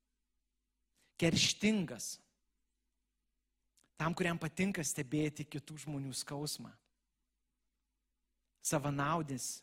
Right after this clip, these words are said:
siekiantis valdžios. Ir tokį Juozapą, tokiam Juozapui Dievas duoda, kviečia, duoda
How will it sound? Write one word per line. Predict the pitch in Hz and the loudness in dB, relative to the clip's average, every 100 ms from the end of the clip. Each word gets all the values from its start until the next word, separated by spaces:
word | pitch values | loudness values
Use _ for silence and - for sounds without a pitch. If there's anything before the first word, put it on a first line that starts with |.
| - | -8
siekiantis | - 147 143 139 131 - | -4 -2 -2 -6 -8 -8
valdžios. | 123 117 123 117 104 - _ _ _ _ _ _ _ _ _ _ _ _ _ _ _ _ _ _ _ _ _ _ _ _ _ _ _ _ _ _ _ _ _ _ _ _ _ _ _ _ _ - 156 | -8 -6 -6 -6 -8 -10 _ _ _ _ _ _ _ _ _ _ _ _ _ _ _ _ _ _ _ _ _ _ _ _ _ _ _ _ _ _ _ _ _ _ _ _ _ _ _ _ _ -2 0
Ir | 143 | 2
tokį | - 175 220 226 208 | 4 4 2 -2 -2
Juozapą, | 160 131 143 - 170 180 _ _ _ _ _ _ - | -2 -4 -6 -6 -8 -10 _ _ _ _ _ _ -2
tokiam | 143 - 202 240 196 | 0 2 4 6 4
Juozapui | 156 143 165 160 214 208 - - | 4 2 0 2 2 0 -4 -20
Dievas | - 151 170 165 147 | 2 6 8 6 4
duoda, | 165 175 165 151 131 - _ _ _ _ _ _ _ | 6 8 8 6 4 -4 _ _ _ _ _ _ _
kviečia, | - 151 202 208 - 147 151 | -4 4 6 6 4 0 0
duoda | 147 165 208 139 131 | 2 6 6 6 4